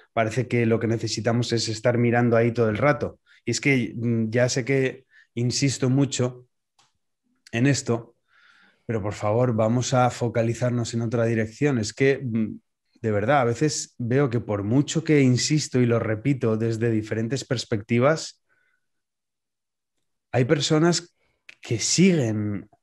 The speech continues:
en el, "No, pero es que no, el problema, el problema, el problema". Y a lo que quiero ir con esto es una cosa que he estado experimentando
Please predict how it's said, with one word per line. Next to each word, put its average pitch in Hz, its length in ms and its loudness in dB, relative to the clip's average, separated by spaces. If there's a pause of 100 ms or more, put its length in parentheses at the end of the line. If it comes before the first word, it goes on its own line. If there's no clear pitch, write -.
(380)
en 123 180 -2
el, 110 560 0
"No, 151 280 2
pero 123 180 -2
es 131 120 -4
que 147 220 2
no, 139 200 2
el 131 100 0
problema, 131 460 0
el 120 60 -2
problema, 135 480 0
el 123 100 -2
problema". 120 540 0 (420)
Y 123 60 -2
a 117 60 2
lo 120 120 0
que 104 140 -6
quiero 143 180 0
ir 175 140 0
con 170 180 0
esto 143 440 -2
es 139 160 -4
una 143 180 2
cosa 135 260 -2
que 127 60 0
he 120 40 0
estado 120 300 2
experimentando 113 1040 0